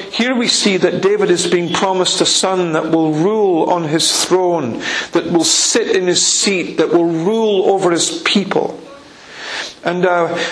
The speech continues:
we're, we're told that there will be no end to his kingdom. And that's the very thing that David was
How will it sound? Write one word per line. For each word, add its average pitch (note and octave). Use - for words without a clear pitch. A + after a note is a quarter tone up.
we're, G3
we're F#3+
told A3
that G3
there F#3+
will F#3+
be F#3
no G#3
end B3
to G3+
his D3
kingdom. B2+
And E3
that's G#3
the F#3+
very A3+
thing G#3+
that -
David A3
was D3+